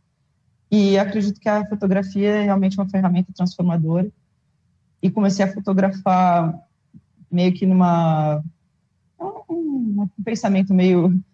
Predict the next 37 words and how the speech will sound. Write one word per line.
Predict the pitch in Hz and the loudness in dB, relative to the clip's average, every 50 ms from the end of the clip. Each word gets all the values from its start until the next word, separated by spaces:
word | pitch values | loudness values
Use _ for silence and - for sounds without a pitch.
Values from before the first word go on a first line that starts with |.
| _ _ _ _ - | _ _ _ _ 0
meio, | 180 190 185 185 180 170 | 2 4 6 6 4 4
as | 175 170 | 2 0
pessoas | - - 170 - 185 170 - | -2 -6 -6 -4 -4 -4 -2
falam, | - 175 180 185 180 | 0 0 0 0 0
vão | - 180 180 175 | 0 0 0 0
falar | - 170 180 185 | 0 0 -2 -2
que | 185 - - - | -2 -6 -12 -4
é | - 185 | -2 0
ingênuo, | 185 185 175 151 180 175 233 277 285 240 196 190 | 2 2 2 2 0 0 0 0 0 0 2 2
mas | 185 180 180 165 | 2 2 2 0
eu | 185 185 | 0 -2
acho | 185 - | -2 -4
que | _ 170 | _ -8
todo | - 190 185 185 | -6 -4 -2 -2
jornalista | 190 202 202 190 185 185 180 - 170 - | 0 0 0 0 0 0 -2 -4 -10 -6
tem | - 180 190 185 175 | -4 -2 0 0 0
isso, | 190 - - 175 | -2 -4 -6 -8
senão | - - 175 175 175 | -4 -2 0 0 0
não | 170 | 0
seria | 165 - - 170 170 | -2 -4 -4 -2 -2
jornalista, | 160 170 175 170 175 185 226 220 - - 185 - _ _ _ _ _ _ | 0 0 0 0 0 -2 -2 -4 -6 -8 -10 -10 _ _ _ _ _ _
que | _ - | _ -6
é | - | -6
de | 240 - | -6 -6
transformar | - 262 277 269 - 277 262 247 247 | -4 -4 -4 -2 0 0 0 0 0
a | |
sociedade | 247 240 220 - 202 180 180 190 208 208 | 0 -2 -2 0 2 2 2 2 0 -2
para | - 233 | -4 -4
um | 226 | -2
lugar | 220 202 208 214 | 0 0 0 0
mais | 226 226 240 202 | 0 0 0 0
justo | 180 190 226 214 - | 0 -2 -2 -4 -4
e | - 190 | -2 0
melhor | 208 208 190 190 196 202 | 0 2 2 0 -2 -2
para | 185 - 262 | -6 -10 -14
todos, | - - 202 185 185 180 156 151 156 | -6 -2 0 2 2 2 0 -2 -2
né? | 165 165 170 | -2 -2 -2